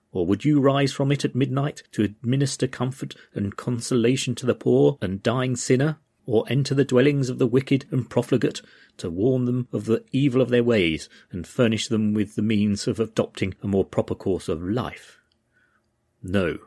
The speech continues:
I think you would answer, if hard pressed upon the subject, that you kept chaplains to do that for you, some poor half-starved creature on a pittance of fifty pounds a year. Now, adopt the old saying,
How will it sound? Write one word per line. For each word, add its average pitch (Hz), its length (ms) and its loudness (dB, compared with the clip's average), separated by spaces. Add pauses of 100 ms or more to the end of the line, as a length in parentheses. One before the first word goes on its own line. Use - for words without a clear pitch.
(200)
I - 80 -12
think 135 280 -2
you 117 80 4
would 113 140 4
answer, 110 320 0
if 107 220 -4
hard 101 300 0
pressed 156 220 0
upon 90 220 -4
the 82 60 -8
subject, - 440 -6 (220)
that 127 200 -6
you 135 300 4
kept - 240 -2
chaplains 80 520 -6
to 104 100 -2
do 131 160 2
that - 180 -4
for 165 320 6
you, 76 160 -8 (260)
some 101 320 -4
poor 95 360 2 (140)
half-starved 95 760 -2
creature 101 460 -4
on 95 120 -6
a 98 40 -4
pittance - 460 -4
of 98 120 -6
fifty - 260 -6
pounds 98 280 -4
a 101 60 0
year. 107 420 0 (600)
Now, 87 540 0
adopt - 340 0
the 147 140 6
old 147 240 6
saying, 90 420 0